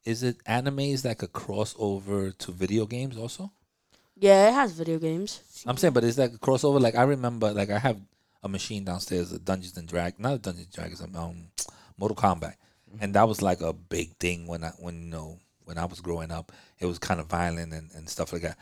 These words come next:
Speaker 1: So that was something that eventually became a movie. But now,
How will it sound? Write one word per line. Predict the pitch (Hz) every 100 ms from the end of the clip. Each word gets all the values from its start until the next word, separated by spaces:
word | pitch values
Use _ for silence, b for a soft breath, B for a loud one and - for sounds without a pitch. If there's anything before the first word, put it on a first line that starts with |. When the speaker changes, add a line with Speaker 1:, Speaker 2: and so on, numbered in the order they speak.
| b b b
Speaker 1:
So | - 98 90 - _ _ _ _
that | 101 98
was | 101
something | - - 98 101 95
that | 90 -
eventually | - 95 95 - 90
became | 87 87 90 92
a | 87
movie. | 87 107 107 87
But | 90 90
now, | 92 104 101